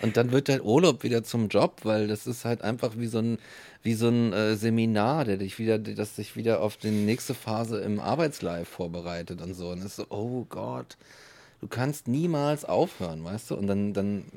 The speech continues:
dann denke ich mir manchmal, dann, dann sehe ich so Tiere. Ähm, es gibt so eine Sache, und zwar habe ich dann,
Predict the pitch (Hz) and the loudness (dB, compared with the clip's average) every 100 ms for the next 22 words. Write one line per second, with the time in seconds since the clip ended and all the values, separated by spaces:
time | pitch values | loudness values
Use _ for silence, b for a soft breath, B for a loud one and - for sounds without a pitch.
0 | - B B B B 101 95 117 139 139 | -20 B B B B -2 0 -2 -2 0
1 | 131 123 123 123 110 104 104 98 95 101 | 0 0 0 0 2 2 2 0 2 2
2 | 143 - 110 - 107 123 151 160 170 _ | 0 2 -2 -2 -2 0 2 2 0 _
3 | _ _ _ _ _ _ _ B B B | _ _ _ _ _ _ _ B B B
4 | B - 120 113 110 107 101 - 113 135 | B 2 6 6 6 2 0 -4 -2 -4
5 | 107 120 151 104 110 - 82 - 95 - | 0 2 2 2 0 0 -4 -4 -8 -2
6 | 95 101 104 127 - 110 | 2 4 2 0 0 -2